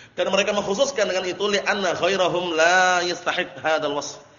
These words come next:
Karena selain empat ini tidak berhak mendapatkan sifat seperti ini. Fa innal khulafa al-arba'ah muttafaqun ala annahum khulafa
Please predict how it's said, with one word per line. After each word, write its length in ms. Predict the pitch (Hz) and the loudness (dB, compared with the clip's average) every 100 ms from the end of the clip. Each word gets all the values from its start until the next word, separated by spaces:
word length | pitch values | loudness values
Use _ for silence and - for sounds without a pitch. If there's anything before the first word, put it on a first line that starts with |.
| _ | _
Karena 320 | 170 170 190 180 | -2 2 0 0
selain 320 | 170 175 185 | 2 2 2
empat 240 | 185 180 180 | 2 0 0
ini 320 | 185 208 254 - - - | 0 -2 -2 -6 -18 -8
tidak 320 | 202 185 170 | -2 0 2
berhak 240 | 160 185 185 | 2 2 2
mendapatkan 400 | 170 156 151 175 | 2 0 -2 -4
sifat 320 | 170 147 - | -4 -4 -6
seperti 240 | 131 123 | -8 -10
ini. 100 | 113 95 _ _ _ _ | -12 -16 _ _ _ _
Fa 160 | 156 170 | -4 -2
innal 240 | 214 202 | 2 2
khulafa 480 | 196 196 190 214 214 | 2 2 2 2 2
al-arba'ah 840 | 202 190 160 156 165 175 - - 151 | 2 2 2 0 -2 -6 -14 -18 -8
muttafaqun 720 | 185 - 202 196 180 185 170 | -8 -2 0 0 0 -2 -2
ala 480 | 143 160 170 175 - | 0 0 0 0 2
annahum 720 | 190 180 175 170 156 165 147 | 0 0 0 0 0 -2 -4
khulafa 920 | - 165 156 135 143 170 190 214 240 | -2 0 0 0 0 2 4 4 4